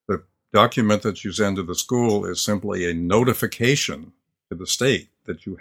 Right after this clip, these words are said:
have a school, and they have no oversight.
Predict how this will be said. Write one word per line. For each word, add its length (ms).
have 280
a 140
school, 560
and 120
they 140
have 140
no 320
oversight. 540